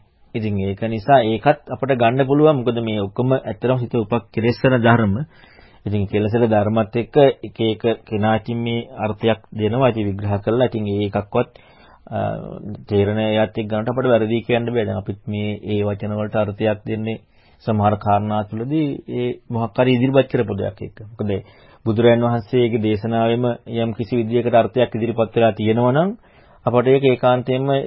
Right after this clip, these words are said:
මේ අර්ථ, මේකේ අර්ථය මේකයි කියලා කියන්න පුළුවන්. නමුත් එහෙම කියන්න අපහසු නිසා තමයි ඒ යම් කිසි දෙයක් ඒකත් එක්ක විග්‍රහ කරන්න පුළුවන්. නමුත් ඒ මොන විදියට විග්‍රහ කරත්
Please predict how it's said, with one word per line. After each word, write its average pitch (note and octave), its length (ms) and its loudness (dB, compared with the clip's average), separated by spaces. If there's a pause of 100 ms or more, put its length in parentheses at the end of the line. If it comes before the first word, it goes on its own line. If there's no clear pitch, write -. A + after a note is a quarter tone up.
(160)
මේ B2 220 -2
අර්ථ, A#2+ 220 0
මේකේ B2 300 -2
අර්ථය A#2+ 240 2
මේකයි A#2+ 320 0
කියලා C#3+ 180 -2
කියන්න C3 280 -2
පුළුවන්. C3 300 2 (680)
නමුත් G2 320 -6 (160)
එහෙම A2 340 -4
කියන්න A#2 380 2 (240)
අපහසු A2+ 420 0
නිසා B2+ 320 2
තමයි B2 360 -2 (180)
ඒ C3 220 -4 (120)
යම් A#2+ 200 -6
කිසි B2 240 -16
දෙයක් A#2+ 260 -2 (180)
ඒකත් A#2 340 -8
එක්ක C3 80 -10
විග්‍රහ A#2 360 -4
කරන්න A#2+ 260 -4
පුළුවන්. C3 260 -2
නමුත් A2+ 280 -4
ඒ G#2 180 -4 (100)
මොන G#2+ 200 -2
විදියට C#3+ 340 8
විග්‍රහ C3+ 320 4
කරත් B2 260 -4